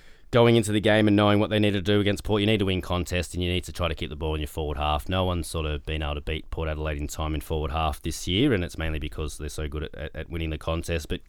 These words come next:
Essendon were plus nineteen for contested possession, so that's their equal second best result this season. So again, they've been a very high uncontested possession team, West, uh, Essendon. They sort of had to switch up their game style. I mean, it was wet,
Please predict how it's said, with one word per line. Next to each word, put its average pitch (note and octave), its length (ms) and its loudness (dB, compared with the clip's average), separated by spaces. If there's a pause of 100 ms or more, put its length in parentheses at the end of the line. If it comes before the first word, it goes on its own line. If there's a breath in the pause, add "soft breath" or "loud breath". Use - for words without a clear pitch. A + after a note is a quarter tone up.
(220)
Essendon A2 300 0
were G2+ 100 4
plus - 300 2
nineteen F2+ 320 2
for - 100 -8
contested E2+ 420 -6
possession, F#2+ 560 0
so F2 280 -2
that's F#2 240 -4
their F#2+ 120 -4
equal G2 280 -4
second F2 380 -4
best E2+ 200 -4
result E2+ 280 -4
this F2+ 120 -8
season. A2 320 -4
So A2 100 0
again, G#2 220 0
they've G2+ 140 -2
been F#2+ 160 -2
a E2+ 80 -4
very E2 280 -6
high E2 400 -4
uncontested F2+ 600 -8
possession F2 360 -6
team, F2+ 260 -4
West, F#2+ 280 -4
uh, F#2 140 -4
Essendon. C3 400 0 (440 soft breath)
They A2 80 -2
sort C3 160 2
of A#2 60 6
had A2 80 2
to - 80 -14
switch - 260 -8
up F#2 120 -4
their E2+ 100 -4
game E2 220 -4
style. D#2 220 -6
I D2+ 40 -8
mean, D#2+ 140 -4
it D2+ 60 -6
was D#2+ 140 -8
wet, F#2+ 360 0